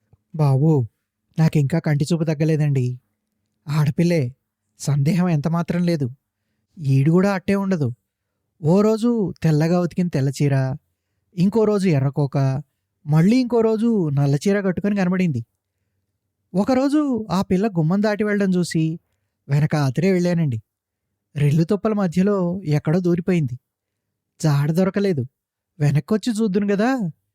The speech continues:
వీడు మంచి నిద్రలో ఉన్నట్టు పడుకున్నాడు. పిలిస్తే కంగారు పడుతూ లేచి కూర్చున్నాడు. మహా అప్పుడే గాఢ నిద్రలోంచి మేల్కొన్నట్లు. ఈ జబ్బుకి మందు కచేరీలో శిక్ష తప్ప మరింకేదీ లేదనుకున్నాను బాబుగారు.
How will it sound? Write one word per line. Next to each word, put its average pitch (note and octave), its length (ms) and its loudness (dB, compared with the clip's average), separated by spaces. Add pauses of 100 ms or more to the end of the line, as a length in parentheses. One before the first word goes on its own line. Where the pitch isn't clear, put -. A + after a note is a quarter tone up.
(160)
వీడు G#3 480 2
మంచి C#3 480 0
నిద్రలో G#3+ 380 0
ఉన్నట్టు F#3+ 260 -2
పడుకున్నాడు. F#3+ 480 -2 (760)
పిలిస్తే D3 640 0 (300)
కంగారు D#3+ 340 2
పడుతూ G3+ 240 -2
లేచి F#3+ 280 0
కూర్చున్నాడు. F3 440 -2 (840)
మహా E3 580 0
అప్పుడే F#3 640 0
గాఢ C#3+ 460 0
నిద్రలోంచి G3+ 560 0
మేల్కొన్నట్లు. F#3+ 680 0 (1000)
ఈ G3 140 2
జబ్బుకి D#3 400 0
మందు F#3 520 2 (100)
కచేరీలో E3+ 520 2
శిక్ష F#3 280 -6
తప్ప F3+ 280 -2
మరింకేదీ F3+ 760 0
లేదనుకున్నాను F#3 560 0
బాబుగారు. D3+ 420 -2